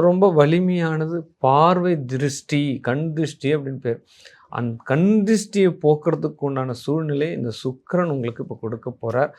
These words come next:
கடன் இல்லாத நிலை உருவாகும். அப்ப கடன் இல்லாத நிலைன்னா, பெரும் பிரச்சனைக்குள்ள கடன் எல்லாம் அழியப்பட்டு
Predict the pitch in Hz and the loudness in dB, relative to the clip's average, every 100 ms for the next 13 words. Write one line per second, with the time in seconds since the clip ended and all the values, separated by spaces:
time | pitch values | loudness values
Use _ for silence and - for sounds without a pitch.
0 | - - _ - 123 127 160 175 170 143 | -20 -20 _ -2 0 4 2 2 -4 -4
1 | 127 143 151 151 151 165 131 139 123 110 | -2 2 4 4 2 0 0 0 -2 -4
2 | 110 107 101 101 104 107 98 98 _ 135 | -4 -4 -6 -6 -8 -8 -12 -18 _ -2
3 | 135 143 160 147 147 147 151 147 143 143 | 0 0 0 0 2 2 2 0 0 0
4 | 151 175 - _ _ _ - 120 139 170 | -2 -6 -10 _ _ _ -6 0 2 2
5 | 190 202 - 147 139 139 170 175 170 160 | 0 -2 -2 2 2 2 0 0 -2 -4
6 | 160 156 151 135 131 151 151 165 196 208 | -2 -4 0 2 2 0 0 0 0 2
7 | 233 247 - - _ - 120 143 170 170 | 4 4 2 -12 _ -4 -2 0 0 2
8 | 156 151 - | 0 0 -2